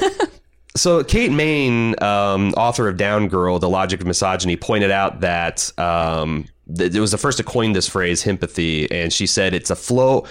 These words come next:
it's directing the flow of sympathy away from female v-, victims and towards their male victimizers." Um, these guys are also known as witch hunters, uh,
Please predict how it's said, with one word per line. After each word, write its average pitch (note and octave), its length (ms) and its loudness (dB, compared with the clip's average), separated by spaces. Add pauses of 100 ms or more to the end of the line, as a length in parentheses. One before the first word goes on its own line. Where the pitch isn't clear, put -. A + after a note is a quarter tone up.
(160)
it's G#2 160 0
directing D#3 440 0
the C#3 60 0
flow C3+ 320 2
of A#2+ 60 0
sympathy A#2+ 460 0
away G2 260 4
from G#2 160 0
female G#2 400 2
v-, E2+ 140 -14 (100)
victims A#2+ 640 0
and F#2 180 -2
towards G#2 340 -2
their F#2+ 120 -2
male F2+ 380 2
victimizers." C#2+ 920 -4 (440)
Um, F2 640 0
these G#2 200 0
guys G2 220 0
are F2+ 80 2
also G2 280 0
known F#2+ 260 2
as E2 260 0
witch C#3+ 180 -2
hunters, C3 680 0
uh, E2 540 0